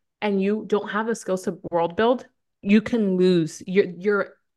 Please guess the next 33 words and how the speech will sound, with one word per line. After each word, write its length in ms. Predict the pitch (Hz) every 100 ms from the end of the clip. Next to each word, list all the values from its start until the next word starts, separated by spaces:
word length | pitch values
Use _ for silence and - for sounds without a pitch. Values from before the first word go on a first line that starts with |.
| -
all 240 | - 202 190
over 220 | 196 214
the 100 | 214
place. 640 | 220 214 208 202 202 208 - - - _
You 80 | 208
don't 140 | 202
even 180 | 208 196
know 140 | 190 185
what, 260 | 185 180
where 160 | 180 180
you're 300 | 175 160 -
at. 320 | 196 196 196 - _
So 140 | _ -
I, 140 | - -
that 100 | 202
was 120 | 247
my 100 | 247
favorite 300 | 214 185 170
part. 240 | - 151 - _
I, 300 | 196 190 -
I 20 |
think 200 | 190 208
that's 200 | 208 208
something 300 | 196 190 208
that, 160 | 196 160
and 120 | 196
I'm 120 | 190 190
assuming 360 | - 196 185
'cause 160 | 180 160
Allie 520 | 151 160 170 170 - _
has 220 | - 185 160
written, 300 | 165 170 165
like, 380 | 160 - -